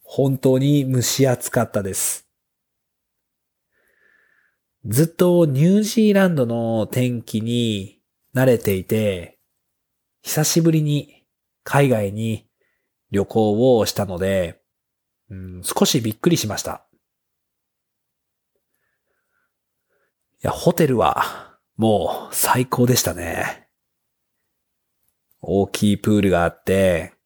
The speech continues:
ホテルの中にバーもありました。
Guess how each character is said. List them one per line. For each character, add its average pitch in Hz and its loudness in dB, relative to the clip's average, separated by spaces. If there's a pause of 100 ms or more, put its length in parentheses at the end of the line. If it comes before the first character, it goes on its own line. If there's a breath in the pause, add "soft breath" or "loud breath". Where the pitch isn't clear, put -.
(760)
ホ 135 -2
テ 139 2
ル 113 -2
の 92 -6
中 107 -2
に 127 -4 (400)
バ 123 2
ー - 0
も 127 2
あ 104 0
り 92 -6
ま 92 -6
し - -6
た。 87 -8